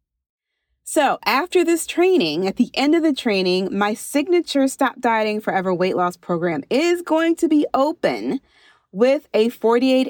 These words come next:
hour enrollment bonus, which is, y'all, a coveted copy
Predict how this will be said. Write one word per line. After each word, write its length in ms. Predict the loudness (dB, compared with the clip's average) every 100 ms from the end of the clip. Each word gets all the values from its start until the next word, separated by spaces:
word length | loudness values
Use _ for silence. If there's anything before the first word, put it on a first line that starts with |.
| -2
hour 400 | 0 2 2 0
enrollment 800 | -2 -2 0 0 0 -4 -6 -6
bonus, 720 | -4 -2 -2 -6 -10 -16 -18 _ _ _ _
which 280 | -6 -6 -6 -2
is, 580 | 0 0 0 -4 -6 -6
y'all, 420 | -6 -6 -6 -6 -8 _ _ _ _ _ _ _ -16
a 40 |
coveted 480 | -12 -2 0 2 0
copy 760 | -2 -4 -4 -2 -2 0 -2